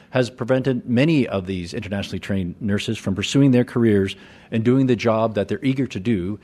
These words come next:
and, quite frankly, have come to Canada to do. And all the time it takes to accredit these nurses means we are waiting longer for more healthcare workers. Of course, all of us here today know that Alberta needs all the nurses that we can get.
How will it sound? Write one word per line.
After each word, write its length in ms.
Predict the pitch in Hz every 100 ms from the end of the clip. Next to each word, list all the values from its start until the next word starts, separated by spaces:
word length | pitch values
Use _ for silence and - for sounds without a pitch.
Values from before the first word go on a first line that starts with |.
| -
and, 120 | 104
quite 200 | 104 123
frankly, 340 | - 123 120 123
have 100 | 110
come 180 | 131 120
to 80 |
Canada 480 | 113 127 139 - - -
to 80 | -
do. 220 | 78 76 - _ _ _ - - - -
And 140 | 120 117
all 160 | 147
the 80 | 185
time 260 | - 160 151
it 120 | -
takes 320 | 135 131 -
to 100 | -
accredit 320 | 104 - 151
these 180 | 123 113
nurses 360 | 98 92 104 110
means 280 | 120 127
we 140 | 107 107
are 80 | 104
waiting 280 | 113 110
longer 440 | 104 107 117 120 139 _ _
for 180 | - 117
more 380 | 107 117 113 110 -
healthcare 380 | 104 - 101 92
workers. 480 | 98 92 - - - _ _ _ _ _ -
Of 100 | 101
course, 400 | 139 139 - - _ _ -
all 160 | 127
of 100 | 151
us 300 | 143 139 - - _
here 220 | - 123
today 340 | 117 110 98 104
know 200 | 110 117
that 140 | 104
Alberta 320 | 104 113 117
needs 520 | 110 110 120 135 - -
all 140 | 120
the 120 | 143 123
nurses 480 | 110 - 104 - -
that 100 | -
we 120 | 92 95
can 120 | 98
get. 320 | 104 85 -